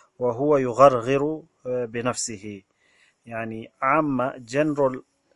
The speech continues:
eh, advice ambayo Rasul alitoa kwa Waislamu alipokuwa akifariki na amefika gharghar. Gharghar ni, mm, roho inataka kutoka, anaanza kutoa sauti ambayo inaonyesha kwamba roho inatoka.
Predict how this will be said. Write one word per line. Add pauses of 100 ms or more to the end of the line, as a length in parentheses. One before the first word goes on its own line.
(500)
eh,
advice
ambayo
Rasul
alitoa (400)
kwa
Waislamu (1700)
alipokuwa
akifariki
na
amefika
gharghar.
Gharghar (180)
ni, (120)
mm, (240)
roho
inataka
kutoka, (500)
anaanza
kutoa
sauti
ambayo
inaonyesha
kwamba
roho
inatoka.